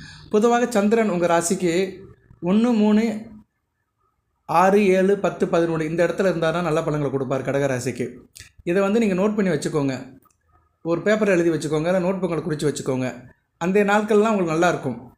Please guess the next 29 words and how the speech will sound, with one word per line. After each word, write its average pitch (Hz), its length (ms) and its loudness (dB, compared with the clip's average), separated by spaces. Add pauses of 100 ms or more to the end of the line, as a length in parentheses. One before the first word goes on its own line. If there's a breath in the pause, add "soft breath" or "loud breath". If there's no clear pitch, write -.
(720)
உங்களுக்கு 190 360 2 (600)
இந்த 170 140 0
அஷ்டம 214 280 2
சனி, 185 300 2 (720)
அப்புறம் 180 300 -2
ஜனன 190 240 0
ஜாதக 180 300 2
ரீதியாக 175 360 0
தசாபுத்தி 170 400 0
அமைப்புகள், 160 460 -2
பிரச்சனைகள் 165 540 -2 (100)
இதெல்லாம் 175 320 0
நிறைய 185 220 2
இருக்கும். 165 280 -2 (920 soft breath)
அஹ், 160 120 -4
ஜாதகத்தை 190 440 2
பார்த்தா 185 280 0
சில 165 100 2
பிரச்சனைகள் 170 480 -2
சொல்லுவாங்க 156 300 -2
ஜோசியர். 151 460 0 (720 loud breath)
அதுபோல் 180 260 0
கோச்சாரத்தில் 208 480 2
அஷ்டம 185 260 0
சனின்னு 180 340 0
ஒரு 165 80 -4
காரக 165 280 0
கிரகத்தில் 151 400 0
இருக்கிறீங்க, 143 380 0